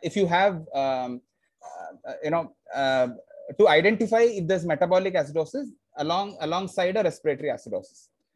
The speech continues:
So a standard bicarb basically tells you it's a concentration of bicarb in the plasma when the P A C O two is equi-, equilibrated to forty millimeter of mercury at thirty-seven degrees centigrade.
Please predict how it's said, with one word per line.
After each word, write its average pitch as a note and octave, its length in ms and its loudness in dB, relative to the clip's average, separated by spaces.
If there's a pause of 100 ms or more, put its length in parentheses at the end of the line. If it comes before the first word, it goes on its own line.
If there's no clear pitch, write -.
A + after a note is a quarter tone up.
(360)
So G#3+ 240 0
a F3 80 -2
standard G#3+ 480 0
bicarb G#3 460 0
basically G#3+ 440 0
tells F#3 300 -4
you F3+ 180 -8
it's A3 100 -6
a G3 40 -4
concentration G#3+ 600 -4
of G#3+ 80 -4
bicarb E3+ 420 -4
in F#3 80 -6
the D#3+ 80 -6
plasma C#3 560 -8 (840)
when E3 300 4
the G3+ 80 0
P E3+ 220 0
A G3 60 4
C G#3+ 120 -8
O G3 140 2
two G3+ 240 -4
is - 340 -14 (580)
equi-, D3+ 300 -4 (100)
equilibrated E3+ 800 -2
to A3+ 80 -4
forty - 400 -4 (140)
millimeter C#3 400 -4
of C3 80 -8
mercury B2+ 320 -4
at G3+ 160 -6
thirty-seven B2 500 -2
degrees G#2 240 -8
centigrade. - 380 -14